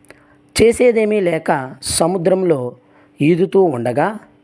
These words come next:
సుగంధాలు వెదజల్లే సువాసన వస్తుంది. "ఏమిటా వాసన?" అని చూస్తే అది ఒక గంధపు చెక్క. ఆ గంధపు చెక్కపైకి ఎక్కి విశ్రాంతి తీసుకుంటాడు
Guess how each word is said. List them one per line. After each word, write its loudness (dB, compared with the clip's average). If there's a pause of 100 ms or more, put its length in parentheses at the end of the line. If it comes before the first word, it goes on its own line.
(1300)
సుగంధాలు 0
వెదజల్లే -2
సువాసన 0
వస్తుంది. -6 (840)
"ఏమిటా 0
వాసన?" -2 (120)
అని 0
చూస్తే -2 (320)
అది 0
ఒక -2
గంధపు -2
చెక్క. -8 (720)
ఆ 0
గంధపు -2 (140)
చెక్కపైకి 0
ఎక్కి -2 (300)
విశ్రాంతి 0
తీసుకుంటాడు -4